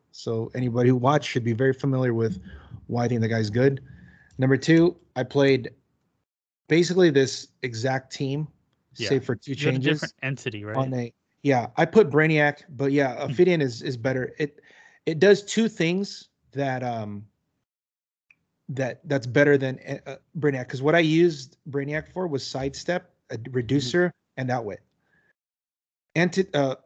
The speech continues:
Speaker 1: Ophidian does the same thing, but the outwit's better.
Speaker 2: Yes.
Speaker 1: So it's a reducer, sidestep, and that.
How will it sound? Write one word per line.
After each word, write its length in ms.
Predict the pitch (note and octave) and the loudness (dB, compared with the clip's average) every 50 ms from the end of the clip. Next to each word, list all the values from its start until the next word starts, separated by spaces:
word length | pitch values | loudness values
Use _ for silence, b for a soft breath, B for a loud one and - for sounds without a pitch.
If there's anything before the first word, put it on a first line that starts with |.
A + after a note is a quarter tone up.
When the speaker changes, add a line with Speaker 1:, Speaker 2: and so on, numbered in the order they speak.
| _ - | _ -6
Speaker 1:
Ophidian 380 | C#3+ - - F#3 G#3+ G3+ E3 | -2 2 2 4 4 4 4
does 240 | C#3+ C#3+ C#3 - - | 4 4 4 4 0
the 100 | - A2+ | -8 -10
same 400 | - - - - F3 F#3+ G#3 F#3+ | -10 -10 -8 -6 -4 -4 -4 -4
thing, 440 | - - - D#3+ E3+ G3+ G#3+ A3 F3+ | -6 -4 -4 -2 -2 0 0 0 0
but 200 | D3 D3 D3+ C#3+ | 0 0 0 -2
the 80 | C#3+ | -4
outwit's 340 | C3+ C3 D3 D3+ C#3+ C3 - | -4 -4 -6 -4 -6 -6 -6
better. 440 | B2 G#2+ A#2+ A#2+ A2 G2 G#2+ - - _ _ _ _ _ _ _ _ _ _ _ _ _ _ _ - | -8 -8 -8 -8 -8 -10 -14 -16 -20 _ _ _ _ _ _ _ _ _ _ _ _ _ _ _ -8
Speaker 2:
Yes. 400 | A#2+ A#2 G#2+ - - - - _ _ _ _ _ _ _ _ _ | -8 -8 -8 -8 -14 -20 -20 _ _ _ _ _ _ _ _ _
Speaker 1:
So 200 | - - - D3 | -8 -2 0 2
it's 140 | C#3+ C3+ - | 2 2 0
a 40 | C#3+ | 2
reducer, 440 | C3+ C#3+ C3 D#3 E3 D#3 - F#3 D#3+ | 0 2 4 4 2 4 2 0 -2
sidestep, 440 | - - D3+ D3 C#3 - D#3 C#3 C#3 | 0 0 0 0 0 -2 -4 -4 -4
and 120 | B2+ A#2+ | -6 -8
that. 200 | A#2 A2+ G2+ - | -8 -8 -10 -12